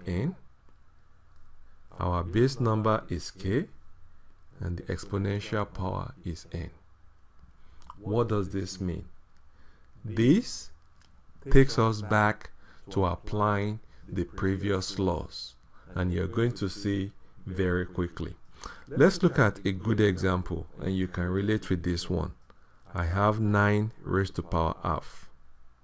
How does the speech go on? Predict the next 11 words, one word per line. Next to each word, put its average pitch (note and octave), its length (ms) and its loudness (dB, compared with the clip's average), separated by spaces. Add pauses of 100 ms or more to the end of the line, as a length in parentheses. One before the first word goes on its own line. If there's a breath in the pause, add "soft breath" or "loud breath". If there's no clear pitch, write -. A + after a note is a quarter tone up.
(1700 soft breath)
This G#2 300 0
is G2+ 160 4
the F#2 100 0
square G2+ 500 4
root F#2 220 0
of F2 420 -6 (140)
nine. F2 460 0 (640 soft breath)
So - 120 2
anytime A#2+ 500 6
we G#2+ 120 4
have G#2 420 2